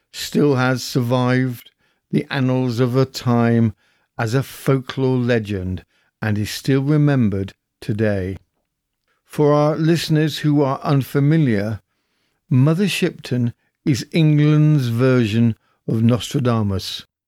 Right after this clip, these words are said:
It is claimed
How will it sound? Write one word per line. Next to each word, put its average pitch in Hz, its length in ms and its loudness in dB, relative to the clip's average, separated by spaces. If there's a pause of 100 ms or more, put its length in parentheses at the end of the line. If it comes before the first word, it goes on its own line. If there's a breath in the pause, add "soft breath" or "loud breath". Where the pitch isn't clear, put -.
(1000)
It 139 160 -2
is 135 160 -4
claimed 170 840 -4